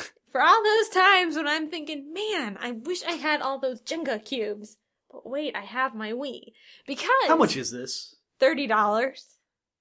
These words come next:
Speaker 1: The point
Speaker 2: What's Jenga cost? Eight bucks?
Speaker 1: <laughs> Yeah. Well, but here's even better. So here's, I figured out who the tar-, target audience is, okay? So the point of Jenga is to take the little blocks without making them all fall.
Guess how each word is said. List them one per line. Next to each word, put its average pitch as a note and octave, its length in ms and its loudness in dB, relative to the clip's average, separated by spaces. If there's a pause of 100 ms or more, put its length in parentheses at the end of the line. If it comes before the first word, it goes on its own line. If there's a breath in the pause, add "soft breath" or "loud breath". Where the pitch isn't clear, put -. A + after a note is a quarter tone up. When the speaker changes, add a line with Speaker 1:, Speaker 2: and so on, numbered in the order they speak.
(200)
Speaker 1:
The D#4 80 0
point - 120 -14
Speaker 2:
What's - 200 6
Jenga A3 300 6
cost? G#2 300 -2
Eight D3+ 200 -4
bucks? A#3 420 -2
Speaker 1:
<laughs> - 20 -14
Yeah. D4+ 440 4 (320)
Well, D#4+ 180 -4 (180 soft breath)
but E4 100 -6
here's F#4+ 280 0
even D#4 200 -2
better. - 260 -2 (440)
So C4 300 0 (180 soft breath)
here's, A4+ 260 0 (220)
I D4 120 0
figured F#4+ 360 -2
out D#4 200 0
who C#4+ 80 -2
the A#3 80 -8
tar-, A3+ 400 -6
target A#3 260 -8
audience G3 460 -10
is, - 180 -12
okay? G#3+ 400 -10 (320 soft breath)
So - 180 -8
the B3+ 60 -8
point G#4+ 300 -4
of F#4 80 -4
Jenga A3+ 480 -2
is A#3 160 -4
to - 80 -16
take A#3+ 240 -8
the A3+ 60 -8
little G#3 180 -4
blocks G3 500 -4
without G#3+ 260 -6
making G3+ 220 -10
them G3 140 -10
all F3 240 -12
fall. - 340 -14